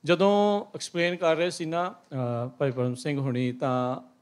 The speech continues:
ਇੱਕ ਜਿਹੜੀ ਤਸਵੀਰ ਇੱਥੇ ਭਾਈ ਸੁੱਖਾ ਸਿੰਘ ਹੁਣਾਂ ਦੀ ਆ। ਸੋ ਕੱਲ੍ਹ ਪਰਸੋਂ ਇੱਥੇ ਇੱਕ ਇੰਗਲਿਸ਼ ਨਿਊਜ਼ ਚੈਨਲ ਵਾਲੇ ਆਏ ਐਗਜ਼ੀਬਿਸ਼ਨ ਨੂੰ ਕਵਰ ਕਰਨ ਦੇ ਲਈ। ਉਹ ਜਿਹੜਾ ਕੈਮਰਾਮੈਨ ਸੀ ਉਹ ਕਹਿੰਦਾ, "ਯਾਰ ਇਹ ਬੜੇ ਕੌਨਫਲਿਕਟ ਵਾਲੀਆਂ ਜਿਹੜੀਆਂ ਆ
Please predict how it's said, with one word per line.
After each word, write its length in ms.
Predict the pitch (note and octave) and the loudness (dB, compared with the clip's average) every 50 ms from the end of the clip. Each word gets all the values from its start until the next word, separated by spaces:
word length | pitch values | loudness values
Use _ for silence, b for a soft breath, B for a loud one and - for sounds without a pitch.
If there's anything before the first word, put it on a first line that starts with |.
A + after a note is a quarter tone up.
| _ _ _ _ _ _ _ - | _ _ _ _ _ _ _ -2
ਇੱਕ 240 | F#3 E3 F3 - F#3 | -2 0 0 2 4
ਜਿਹੜੀ 200 | F3 F#3 F#3 F#3 | 4 4 4 4
ਤਸਵੀਰ 380 | F3+ F3+ - - E3+ F3 F3 | 0 -4 -4 -2 0 2 2
ਇੱਥੇ 340 | F#3 F3+ F3+ F#3+ F#3 F#3 F3+ | 2 2 2 2 2 2 2
ਭਾਈ 240 | F3+ - F#3+ D3+ C#3+ | 2 0 0 0 0
ਸੁੱਖਾ 380 | - - F#3 F3+ - - E3+ | 0 -2 -6 -4 0 2 2
ਸਿੰਘ 240 | D#3+ - F3 D#3+ D#3+ | 2 2 -2 -4 -4
ਹੁਣਾਂ 220 | C#3 C#3 B2+ A2+ G#2 | -4 -4 -4 -6 -8
ਦੀ 160 | G#2+ A#2 A#2 | -10 -12 -14
ਆ। 100 | A#2 B2 _ _ _ _ _ _ _ _ _ _ _ _ _ _ _ _ - | -16 -18 _ _ _ _ _ _ _ _ _ _ _ _ _ _ _ _ -2
ਸੋ 440 | - G#3 G3+ G3+ G3+ G3+ G3 - - _ _ _ _ _ _ _ _ _ _ _ _ _ - | 4 6 8 8 8 6 2 -2 -18 _ _ _ _ _ _ _ _ _ _ _ _ _ 6
ਕੱਲ੍ਹ 220 | G3+ F#3+ G#3 G#3 | 8 8 8 8
ਪਰਸੋਂ 460 | G3 G#3+ G3+ F#3 - - G3 G3+ G3 | 6 4 4 4 4 2 2 2 2
ਇੱਥੇ 300 | F#3 F3+ F#3 - F#3+ F#3 | 2 0 0 0 -2 -2
ਇੱਕ 380 | F3 F3+ - F3+ E3+ E3 E3 E3+ | -2 -2 -2 0 2 4 4 2
ਇੰਗਲਿਸ਼ 480 | E3+ D#3 D#3+ D#3+ E3+ F3 F3 - - D#3+ | 2 -2 -2 -2 0 0 -2 -2 -2 -4
ਨਿਊਜ਼ 340 | D3+ D3 D3+ D#3 E3 D#3+ - | -2 0 2 2 0 0 -2
ਚੈਨਲ 300 | - D#3+ D3+ C#3+ C#3+ C#3+ | -2 -2 0 0 2 2
ਵਾਲੇ 320 | C#3 C#3+ C#3+ C#3+ D3 D3 | 4 4 4 4 6 4
ਆਏ 420 | C3+ B2+ A#2+ B2 B2+ C3+ C#3 D3 - - - | 4 4 4 2 2 0 0 -2 -6 -6 -2
ਐਗਜ਼ੀਬਿਸ਼ਨ 640 | D3+ C#3 C3 B2+ D3 D3+ C#3 D3 D3 - - D#3+ D#3 | -2 -2 0 0 -2 -2 -2 -4 -6 -6 -6 -8 -6
ਨੂੰ 460 | D3+ C#3+ C3+ C3 B2+ B2+ C3 C3+ E3 - _ _ _ _ - | -4 -4 -4 -2 -2 -4 -4 -6 -8 -14 _ _ _ _ 4
ਕਵਰ 280 | F3+ F3+ F#3 G3 F3+ | 6 6 6 6 4
ਕਰਨ 280 | - - C3+ B2+ B2+ B2+ | 2 0 0 0 0 0
ਦੇ 100 | B2+ B2+ | 0 0
ਲਈ। 340 | A#2+ C3 D3 D3+ B2+ A#2 B2+ - _ _ _ _ _ _ _ _ _ _ _ _ _ _ - | 0 2 2 0 0 -2 -6 -12 _ _ _ _ _ _ _ _ _ _ _ _ _ _ -2
ਉਹ 40 | G3 | 4
ਜਿਹੜਾ 180 | E3+ G#3 A3 | 6 6 6
ਕੈਮਰਾਮੈਨ 580 | A3 A3 G#3+ G3+ G3+ G#3 A3 A3 A3 A3 A3 G#3+ | 6 6 6 6 6 6 4 4 4 4 2 2
ਸੀ 140 | G3+ - A#3 | 0 0 0
ਉਹ 60 | G#3+ | 0
ਕਹਿੰਦਾ, 260 | G#3+ G#3+ G#3+ A3 A#3 | 0 -2 -6 -4 -4
"ਯਾਰ 220 | A3+ A3 A3+ A#3 A#3 | -2 0 0 0 0
ਇਹ 280 | A#3 A3 G#3+ - A3 | -2 -4 -4 -4 -8
ਬੜੇ 180 | G3+ A#3+ A3+ A3 | -6 -4 -4 -4
ਕੌਨਫਲਿਕਟ 640 | A3 - G3+ G3+ G#3 - - G3 G#3 G#3+ G#3 - A#3 | 0 0 2 2 2 2 4 4 4 4 4 4 4
ਵਾਲੀਆਂ 380 | G#3+ G3+ G3 G3 G3 G3+ G3 | 4 4 4 2 -2 -2 -2
ਜਿਹੜੀਆਂ 460 | F#3 F#3 F3 F3+ F3 F#3 F3+ F3 E3+ | -2 -2 -4 -4 -6 -6 -4 -2 -2
ਆ 340 | D#3+ D3+ D3 D3 C#3+ D3 D3+ | 0 0 0 0 0 -2 -4